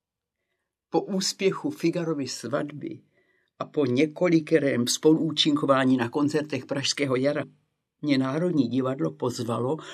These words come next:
k pohostinskému vystoupení na angažmá v roli Carmen. Konalo se to v divadle pátého května, dnešní Státní opeře. Báječné,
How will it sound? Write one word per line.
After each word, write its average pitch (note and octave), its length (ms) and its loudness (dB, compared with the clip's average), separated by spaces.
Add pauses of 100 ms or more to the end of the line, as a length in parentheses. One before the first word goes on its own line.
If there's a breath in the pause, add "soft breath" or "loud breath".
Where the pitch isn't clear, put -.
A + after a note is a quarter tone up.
(180 loud breath)
k - 100 -16
pohostinskému E3 960 0
vystoupení C#3+ 720 -2
na B2+ 100 0
angažmá C3+ 800 -2
v A#2 100 -14
roli B2+ 340 0
Carmen. A#2 580 -8 (1000)
Konalo E3+ 400 8
se E3+ 140 0
to D3 140 2
v C3+ 100 -4
divadle D3+ 420 4
pátého D3 480 0
května, A2+ 440 -4
dnešní B2 680 -2 (280 loud breath)
Státní B2+ 520 0
opeře. - 460 -6 (840)
Báječné, C#3 760 -2